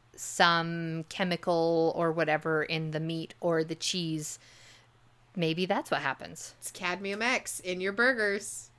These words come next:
Speaker 1: Cadmium
Speaker 2: Which
Speaker 1: X in your burgers.
Speaker 2: Hasn't shown up again in a while, and I find that suspect. I haven't forgotten about cadmium X, even if the writers <laughs> did.
Speaker 1: <laughs> All right.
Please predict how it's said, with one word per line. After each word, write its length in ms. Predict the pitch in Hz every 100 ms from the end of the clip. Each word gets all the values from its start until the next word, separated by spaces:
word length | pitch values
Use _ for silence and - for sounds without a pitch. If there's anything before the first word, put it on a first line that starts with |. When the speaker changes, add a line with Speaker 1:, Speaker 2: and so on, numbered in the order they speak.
| - - -
Speaker 1:
Cadmium 520 | - - 170 180 196
Speaker 2:
Which 20 | 202
Speaker 1:
X 200 | 208 -
in 80 | 226
your 100 | 233
burgers. 480 | 240 294 226 214 226
Speaker 2:
Hasn't 280 | 370 466 466
shown 240 | 392 339
up 160 | 320 320
again 260 | - 226
in 140 | 202 196
a 80 | 180
while, 520 | 180 175 175 170 - -
and 380 | 220 220 226 - -
I 100 | 254
find 300 | - 302 294
that 200 | 262 -
suspect. 1500 | - - 330 - - - - - 349 - _ - - - - _ _ _ _ _ _ - _ - -
I 160 | 226 349
haven't 260 | 269 202
forgotten 320 | 208 185 180
about 240 | 170 170 170
cadmium 420 | 185 180 180 165
X, 320 | 185 214 - -
even 240 | 269 240
if 100 | 214
the 100 | 196
writers 420 | 180 196 190 185
<laughs> 180 | - -
did. 260 | 240 247 233 - - -
Speaker 1:
<laughs> 100 | 202 - 196 202 - 175 - - _ - - - - -
All 180 | 185 190
right. 260 | 170 147